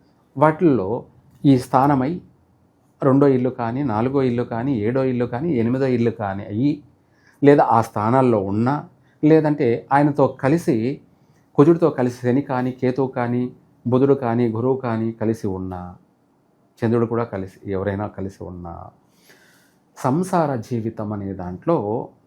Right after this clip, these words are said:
విడిపోవడాలు, లేదంటే ఎడబాట్లు జరుగుతూ ఉండడాలు తరచుగా,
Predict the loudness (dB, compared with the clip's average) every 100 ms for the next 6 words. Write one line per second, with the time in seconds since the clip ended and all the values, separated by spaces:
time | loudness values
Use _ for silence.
0 | _ _ _ _ _ _ _ _ _ 0
1 | 2 2 0 -4 -4 -6 -10 -14 -18 _
2 | _ _ _ -2 0 0 -2 -2 -2 0
3 | -2 -2 -4 -4 -2 -2 -2 -6 -6 -6
4 | -6 -8 -10 -14 -14